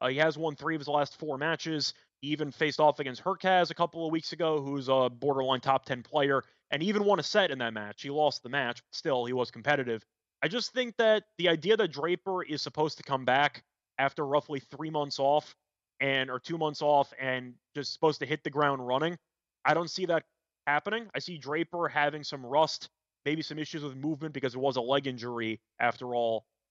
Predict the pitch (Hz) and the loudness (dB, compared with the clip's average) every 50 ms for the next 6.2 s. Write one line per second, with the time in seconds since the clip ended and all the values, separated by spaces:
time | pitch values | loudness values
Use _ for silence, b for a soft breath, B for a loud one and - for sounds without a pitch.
0 | _ _ - 165 165 160 170 196 226 262 233 202 247 240 208 254 269 247 190 139 | _ _ -4 -2 0 4 4 4 4 4 0 -2 -4 -2 -2 -2 -2 0 0 0
1 | 120 110 107 107 101 104 107 120 131 180 202 202 - 190 165 135 147 165 180 156 | -2 -2 -4 -8 -8 -4 -4 -2 -2 0 0 0 0 -2 -2 0 0 0 2 4
2 | 147 156 160 175 180 180 156 147 - - 156 139 - - 165 165 156 156 151 156 | 4 6 6 6 6 4 2 -2 -6 -8 -10 -10 -8 -8 -8 -4 -2 -2 -2 -2
3 | 147 - - 151 151 156 165 170 175 175 170 156 147 - 139 135 135 139 180 190 | -4 -8 -4 -2 0 0 0 0 0 -2 -4 -4 -4 -4 0 0 0 2 0 0
4 | 185 180 160 - - 190 202 196 214 208 196 - 170 175 147 - - - 135 156 | 0 0 0 0 -4 -8 -4 -2 -2 -4 -2 -2 -2 -2 -2 -4 -8 -4 -2 -2
5 | 160 160 - 175 170 165 160 147 - _ _ _ _ _ _ _ _ - - 165 | -2 0 0 0 2 2 2 0 -2 _ _ _ _ _ _ _ _ 0 2 2
6 | 160 147 - 135 | 2 2 -2 -8